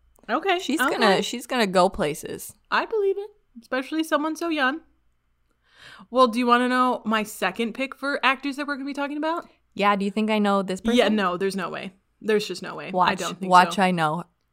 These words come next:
Speaker 2: her. It's a
Speaker 1: Okay.
Speaker 2: girl, isn't it?
Speaker 1: It is a female, yes. Yeah, you're not gonna know. She's in The Guild. <laughs>
Speaker 2: The Guild?
Speaker 1: The Guild.
Speaker 2: The Guild.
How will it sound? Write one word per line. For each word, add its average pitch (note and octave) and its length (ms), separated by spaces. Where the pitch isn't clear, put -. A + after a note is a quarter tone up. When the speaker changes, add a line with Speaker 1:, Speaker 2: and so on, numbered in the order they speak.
Speaker 2:
her. E3+ 360
It's G#3+ 160
a G#3+ 60
Speaker 1:
Okay. E3+ 40
Speaker 2:
girl, F3 360
isn't E3+ 180
it? C#3+ 60
Speaker 1:
It G3+ 80
is G#3 100
a B3+ 160
female, G#3 560
yes. F#3 500
Yeah, F#3+ 240
you're F3+ 200
not F#3 180
gonna E3 140
know. E3 240
She's A#3 340
in C4 200
The C4 80
Guild. G#3+ 540
<laughs> - 1080
Speaker 2:
The G3 160
Guild? F3 440
Speaker 1:
The A3 120
Guild. G#3+ 680
Speaker 2:
The A#3 120
Guild. A3+ 1040